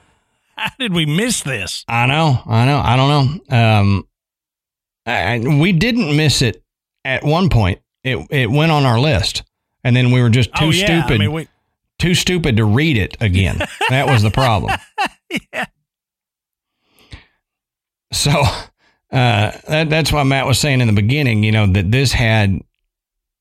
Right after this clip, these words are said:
Speaker 2: account upon account upon account because people have been here, they know about this, and they, they tell these stories. Now, this says that in the eighteen fifties, Jefferson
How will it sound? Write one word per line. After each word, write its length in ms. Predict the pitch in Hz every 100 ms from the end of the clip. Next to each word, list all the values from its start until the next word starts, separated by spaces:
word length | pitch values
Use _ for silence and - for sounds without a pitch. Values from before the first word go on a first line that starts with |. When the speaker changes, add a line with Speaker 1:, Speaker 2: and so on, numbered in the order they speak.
| _ _ _ _ -
Speaker 2:
account 540 | 110 - - 165 151 -
upon 300 | 110 123 110
account 440 | 101 143 139 - 120
upon 300 | - 123 101
account 420 | - 123 107 - -
because 560 | 104 - 98 85 - - _ _ _ _
people 400 | 156 170 151 131
have 220 | 120 104
been 180 | 123 123
here, 220 | 110 113
they 160 | 95 107
know 280 | 110 131 127
about 360 | 110 110 -
this, 280 | 101 98 92 -
and 220 | 101 98
they, 420 | 104 101 98 90 - _ _ _
they 180 | 127 123
tell 300 | - 135 123
these 220 | 104 95
stories. 540 | - 117 - - - - _ _ _ _ _ _ _ _ _ _ _ _ -
Now, 280 | 123 117 113
this 200 | 139 -
says 280 | 165 147
that 160 | 131 117
in 80 | 131
the 120 | -
eighteen 440 | 160 - - 220 151
fifties, 460 | 135 107 113 104
Jefferson 680 | 104 127 151 170 175 165